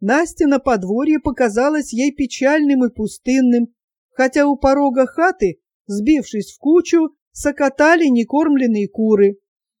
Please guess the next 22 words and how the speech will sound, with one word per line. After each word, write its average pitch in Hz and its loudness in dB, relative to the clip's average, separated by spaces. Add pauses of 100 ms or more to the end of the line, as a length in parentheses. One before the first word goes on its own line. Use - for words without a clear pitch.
(100)
Даже 302 2
крикливо 277 0
рдевшая 226 -2
рясными 240 0
гроздями 220 -2
калина 233 0
под 202 -4
окном 262 -2 (300)
не 285 -2
порадовала 302 0
глаз 208 -2
Дакии. 202 -4 (420)
Она 254 0
торопливо 262 0
подошла 240 0
к 208 -8
дверям 247 -2 (260)
и, 233 -2
нажав 254 0
на 233 -2
щеколду, 277 -2
толкнула 262 0